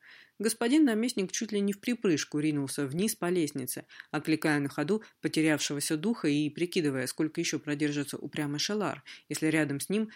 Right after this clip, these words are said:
вздёрнуть этих двоих. Из-за своего радужного настроения он и пострадал, ослабил внимание, не подумал, что даже в чужом телепорте и лишённой силы маг всё равно остаётся магом.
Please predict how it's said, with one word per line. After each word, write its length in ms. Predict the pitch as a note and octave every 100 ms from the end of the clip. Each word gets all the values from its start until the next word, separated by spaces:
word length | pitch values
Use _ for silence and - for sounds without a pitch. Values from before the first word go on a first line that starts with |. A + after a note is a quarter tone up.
| -
вздёрнуть 560 | D3+ D#3 D#3 E3 D#3 D3
этих 260 | C#3+ C#3
двоих. 580 | C3 D3+ F3+ D3 G#2+ - _ _ _ _ _
Из-за 180 | D#3+ F3+
своего 360 | F3 G3+ G3+
радужного 420 | G#3 G#3 G3 G3 F#3+
настроения 640 | F#3+ - F#3+ G3+ G3 F#3
он 140 | E3+
и 60 | E3+
пострадал, 680 | D#3+ - G3 G3+ E3+ B2 - - -
ослабил 480 | - D#3 F#3+ F3+ F3
внимание, 560 | F3 G3 G#3 G3+ D3+ C#3+
не 140 | D#3
подумал, 540 | D3+ F#3+ F#3 F3 C3+
что 180 | A#2 -
даже 320 | D3+ D3 C#3
в 100 | -
чужом 400 | - F#3+ F3+ E3
телепорте 640 | D3 D3 D3 G3+ A3+ A3 D#3
и 140 | -
лишённой 480 | D3 D#3 - D#3+ C#3+
силы 400 | C#3+ - D3 B2 - - _
маг 340 | F3 F3 - -
всё 200 | - G3
равно 280 | G#3 A3 E3+
остаётся 460 | C3+ C#3+ B2+ -
магом. 460 | D#3+ D3 B2+ B2